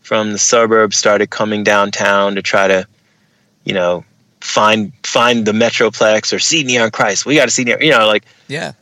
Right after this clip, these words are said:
Speaker 1: and it was, and it was interesting 'cause, you know, a lot of, a lot of those kids have gone on to, to, uh, you know, become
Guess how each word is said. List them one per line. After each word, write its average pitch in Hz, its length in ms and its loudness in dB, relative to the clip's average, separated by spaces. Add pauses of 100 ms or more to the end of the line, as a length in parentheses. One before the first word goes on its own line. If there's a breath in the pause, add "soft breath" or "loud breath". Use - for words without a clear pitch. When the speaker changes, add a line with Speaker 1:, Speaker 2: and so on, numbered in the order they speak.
(180)
Speaker 1:
and 208 120 2
it - 20 2
was, 185 160 2
and 214 140 4
it 220 40 4
was 214 140 2
interesting 214 300 0
'cause, 185 140 0
you 208 120 2
know, 190 180 4
a 180 40 0
lot 180 200 4
of, 185 120 0 (180)
a - 340 -20
lot 165 200 0
of 170 60 -2
those 160 160 -4
kids 151 200 -8
have 135 100 -12
gone 139 280 0
on 135 260 0
to, 123 280 -4 (960)
to, 120 300 -4
uh, 107 240 2 (1080 soft breath)
you - 100 -16
know, 98 300 -8 (500)
become 110 580 -4